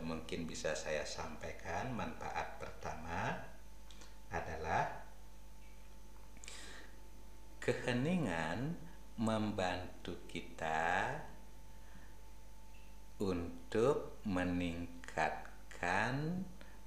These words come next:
kekuatan pengambilan keputusan. Yang sebelumnya kita mungkin bingung untuk mengambil keputusan,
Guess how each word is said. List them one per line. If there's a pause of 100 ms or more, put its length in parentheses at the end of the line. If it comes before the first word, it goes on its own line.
(140)
kekuatan
pengambilan (160)
keputusan. (1800)
Yang
sebelumnya
kita
mungkin
bingung
untuk
mengambil
keputusan,